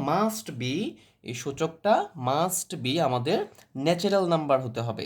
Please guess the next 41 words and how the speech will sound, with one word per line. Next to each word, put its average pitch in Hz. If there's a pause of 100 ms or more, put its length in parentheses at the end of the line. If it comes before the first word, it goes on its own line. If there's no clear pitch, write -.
(100)
কি 175
হতে 170
হবে, 165 (460)
ন্যাচারাল 127
নাম্বার। 107
ন্যাচারাল 139
নাম্বারকে 143
আমরা 170 (200)
এন 117
দ্বারা 107
প্রকাশ 110 (100)
করি। 104 (300)
এই 120
ন্যাচারাল 156
নাম্বারের 143 (100)
সেট 117
হতে 123
হবে 131 (400)
এম 107
এবং 104 (280)
এন। 98 (640)
যদি 151
এটা 185
বুঝতে 147 (100)
কঠিন 170
হলে 233
আমরা 135 (100)
নেক্সট 131
এগুলো 127 (120)
বুঝে 131
যাবো 104
আর 107
কি। 104 (420)
মানে 113 (300)
এম 160
এবং 202 (200)
এন 131
এর 185 (100)
মানগুলো 139 (100)
কি 185
হবে, 180